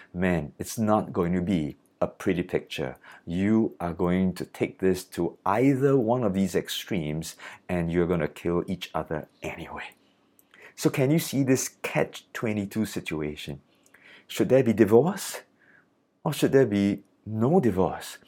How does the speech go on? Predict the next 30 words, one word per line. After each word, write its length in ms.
Either 380
extreme 800
is 320
unhealthy. 720
Either 300
extreme 640
is 360
dangerous. 1200
Consider 420
this 300
with 240
me. 200
If 100
we 120
make 180
this 180
a 40
command, 540
"Thou 440
shalt 420
not 380
divorce." 840
You 100
know, 140
with 240
hardened 380
hearts, 340
what's 160
gonna 200
be 240